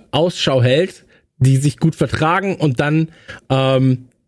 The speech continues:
machen sie daraus quasi eine Beziehung.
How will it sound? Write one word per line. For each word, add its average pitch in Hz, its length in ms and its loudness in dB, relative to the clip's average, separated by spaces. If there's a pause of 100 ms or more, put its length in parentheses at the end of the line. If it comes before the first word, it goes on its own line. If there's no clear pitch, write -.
(320)
machen 156 380 2
sie 143 140 2
daraus 127 580 0
quasi 117 540 0
eine 110 220 0
Beziehung. 104 600 -2